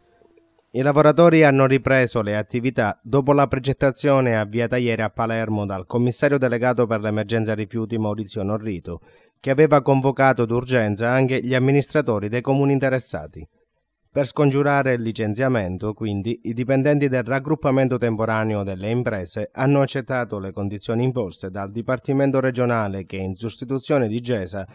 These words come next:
non appena incassati i circa seicentomila euro messi a disposizione dai sindaci, garantisce agli operai il pagamento dei residui degli stipendi spettanti fino ad agosto e la quattordicesima mensilità.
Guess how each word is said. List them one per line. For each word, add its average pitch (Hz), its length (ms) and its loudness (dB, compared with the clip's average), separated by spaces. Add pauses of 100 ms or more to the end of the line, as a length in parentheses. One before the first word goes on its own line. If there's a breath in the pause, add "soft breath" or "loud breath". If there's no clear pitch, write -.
(340 soft breath)
non 139 120 -2
appena 151 300 2
incassati 131 580 0
i 120 60 0
circa 123 360 -4
seicentomila 110 960 -2
euro 101 300 -4
messi 101 340 -6
a 90 80 -6
disposizione 107 720 -6
dai 107 220 -4
sindaci, 92 520 -8 (380 soft breath)
garantisce 139 720 0
agli 95 280 -6
operai 123 560 -4
il - 180 -6
pagamento 143 580 2
dei 117 140 0
residui 110 540 -4
degli 92 320 -10
stipendi 127 440 -2
spettanti 117 600 -4
fino 104 180 -4
ad 92 100 -6
agosto 104 600 -6
e 117 120 -6
la 117 180 -6
quattordicesima 110 960 -6
mensilità. 123 680 -4